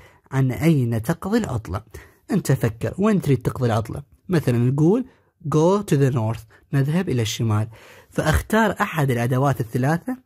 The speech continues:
مثلًا نقول له let's على سبيل المثال، ما محددني هو بأداة، أقول له let's go، دعنا نذهب، مثلًا to the north،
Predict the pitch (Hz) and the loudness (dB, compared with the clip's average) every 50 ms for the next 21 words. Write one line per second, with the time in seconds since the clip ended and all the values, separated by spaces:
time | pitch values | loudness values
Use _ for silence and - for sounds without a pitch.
0 | _ _ - 139 117 - 120 120 117 117 117 139 135 120 113 113 113 127 175 185 | _ _ -4 -4 -2 0 0 0 0 0 0 0 0 2 2 2 2 2 2 2
1 | 165 165 - - - - - 135 127 127 120 - - 131 123 123 123 117 117 113 | 2 0 -2 -6 -6 -6 -6 -4 -4 -2 -2 -2 -2 -2 0 0 -2 -2 -2 -4
2 | 127 120 120 139 165 175 160 135 - 135 127 131 127 123 131 120 120 120 117 110 | -4 -2 0 2 2 2 2 0 0 0 0 0 0 0 0 0 0 0 -2 -2
3 | 107 113 117 110 117 147 - - _ - - - _ _ 123 120 - 127 120 120 | -2 0 0 0 0 -2 -4 -6 _ -20 -20 -20 _ _ -4 -2 0 2 2 2
4 | 123 139 170 156 147 143 - - - _ _ _ _ _ _ _ 143 135 139 123 | 4 4 2 2 2 -2 -4 -10 -10 _ _ _ _ _ _ _ -8 -2 -2 0
5 | 120 131 165 214 240 - _ _ - 135 135 120 104 110 107 110 107 107 110 127 | 2 0 0 -2 -4 -10 _ _ -2 0 0 2 2 0 0 0 0 0 2 2
6 | 156 156 160 160 180 214 240 - _ - _ _ 226 196 143 - 151 151 180 208 | 0 0 0 0 0 0 -2 -4 _ -20 _ _ -4 -4 -2 -2 -2 0 0 -2
7 | 214 - _ _ _ - - 175 160 160 170 170 - _ _ _ _ _ _ _ | -2 -6 _ _ _ -4 0 2 2 2 2 -2 -4 _ _ _ _ _ _ _
8 | - 127 127 135 143 143 143 147 143 - _ _ _ _ _ _ _ - 139 127 | -8 -4 -2 2 2 2 2 2 0 -4 _ _ _ _ _ _ _ -2 0 0
9 | 110 104 98 - - - | 0 -2 -4 -6 -10 -18